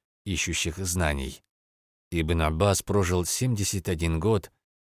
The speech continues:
в течение которых он был в нашем мире источником науки, знаний, мудрости и праведности. Когда он скончался, за упокой его души намаз совершил Мухаммад ибн Аль-Ханафия.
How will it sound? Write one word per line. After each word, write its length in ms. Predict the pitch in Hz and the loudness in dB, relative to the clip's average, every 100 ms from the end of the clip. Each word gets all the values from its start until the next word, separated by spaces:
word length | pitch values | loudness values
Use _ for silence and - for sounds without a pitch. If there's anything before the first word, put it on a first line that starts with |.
| _ _ | _ _
в 60 | - | -10
течение 400 | 92 - 82 78 | -6 0 0 0
которых 420 | - 87 101 87 | 0 0 0 0
он 200 | 95 85 | 0 2
был 180 | 85 85 | 2 0
в 80 | 78 | 0
нашем 320 | 80 - 82 | 0 0 0
мире 400 | 78 85 80 71 _ _ _ - | 0 0 0 -2 _ _ _ -10
источником 640 | 90 - 110 92 - 80 | -6 -4 -4 -4 -2 -2
науки, 540 | 73 82 123 - 95 76 _ _ - | 0 0 -2 -2 -2 -4 _ _ -10
знаний, 680 | 78 76 85 87 85 78 _ _ _ | -4 0 2 2 0 -2 _ _ _
мудрости 640 | 87 76 104 113 95 - 92 | -6 -2 0 0 0 -2 -4
и 120 | 87 | -4
праведности. 920 | - 85 80 73 71 73 - 80 69 - _ _ _ _ _ _ _ | -2 0 0 0 -4 -4 -4 -2 -4 -8 _ _ _ _ _ _ _
Когда 320 | - 73 92 | -8 0 2
он 100 | 92 | 2
скончался, 800 | - 95 85 131 123 - 87 73 _ _ _ _ _ | 0 -2 0 2 2 2 0 -2 _ _ _ _ _
за 200 | 82 92 | 0 2
упокой 440 | 110 139 127 156 131 | 2 0 0 2 2
его 220 | 113 110 | 2 2
души 400 | 101 92 117 104 | 2 0 0 2
намаз 360 | 87 87 98 | 2 2 0
совершил 480 | - 87 82 - 95 | 0 0 0 0 0
Мухаммад 520 | 85 82 101 90 87 | 0 0 -2 -2 -2
ибн 260 | 92 85 85 | -2 -2 -2
Аль-Ханафия. 920 | 87 78 - 87 85 117 98 76 67 | -2 -4 -2 -2 -2 -2 -2 0 -2